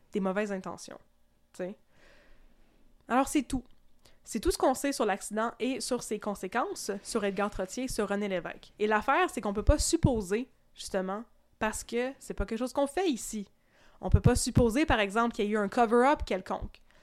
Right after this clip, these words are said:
Les policiers l'ont dit quand ils ont interrogé Silvio Gauthier, il avait la job du premier ministre entre les mains. René Lévesque n'est, était plus qu'un homme, c'est un symbole pour toute une cause. Le Parti québécois n'a pas été élu en mille neuf cent soixante-huit, c'est une des choses qui a mené à la crise d'octobre.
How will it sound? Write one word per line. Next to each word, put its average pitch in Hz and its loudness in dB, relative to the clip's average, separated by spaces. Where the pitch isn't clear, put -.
Les 208 0
policiers 220 4
l'ont 214 0
dit 226 -2
quand 220 -4
ils 202 -2
ont 202 0
interrogé 196 -2
Silvio 190 -2
Gauthier, 269 -6
il 214 -2
avait 202 4
la 220 4
job 226 0
du 196 -6
premier 214 0
ministre 202 -4
entre 185 -8
les 175 -6
mains. 170 -12
René 214 2
Lévesque 220 2
n'est, 208 -2
était 220 0
plus 302 4
qu'un 190 -2
homme, 208 -2
c'est - -8
un 185 -4
symbole 208 0
pour - -2
toute - -12
une - -12
cause. - -12
Le 190 2
Parti 220 2
québécois 277 4
n'a 240 4
pas 302 8
été 254 2
élu 214 4
en 220 6
mille 208 2
neuf 196 0
cent 220 -2
soixante-huit, 208 -4
c'est - 0
une 220 2
des 196 -2
choses 226 2
qui 220 -2
a 190 4
mené 196 2
à 196 2
la 180 -2
crise 220 -4
d'octobre. 208 -2